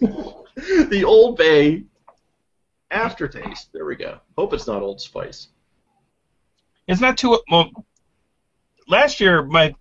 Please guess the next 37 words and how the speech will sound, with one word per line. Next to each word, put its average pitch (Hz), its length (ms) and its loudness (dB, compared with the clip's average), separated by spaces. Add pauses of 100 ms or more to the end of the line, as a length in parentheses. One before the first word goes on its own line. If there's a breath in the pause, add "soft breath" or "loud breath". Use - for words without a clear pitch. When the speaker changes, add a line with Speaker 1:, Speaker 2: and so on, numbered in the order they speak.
Speaker 2:
complaint 139 400 -6
was 135 220 0
it 131 40 -4
was, 131 160 -4
like, 135 180 -2
a 135 40 -10
little 147 200 -6
too 156 180 -8
overpowering 139 720 -2
on 135 120 -2
the 117 160 -6
aftertaste, 196 640 -4 (320)
and - 100 -4
this 214 120 0
Speaker 1:
Mm-hmm. - 80 -2
Speaker 2:
isn't 180 260 -2
bad 135 240 4
at 127 80 0
all. - 440 0 (920)
Speaker 1:
No. 127 320 -4 (1600)
This 170 200 0
would 190 120 0
be 147 120 0
really 127 360 2
good 131 280 0
with 110 240 -4
a, 107 220 2
uh, 95 260 -2 (800)
if - 140 -20
you're 156 80 -10
gonna 160 100 -2
do, 120 120 0
like, 113 140 0
a - 40 -8
crab 107 360 -4
boil. 139 360 2 (1300)
Speaker 2:
Yeah. 135 220 -4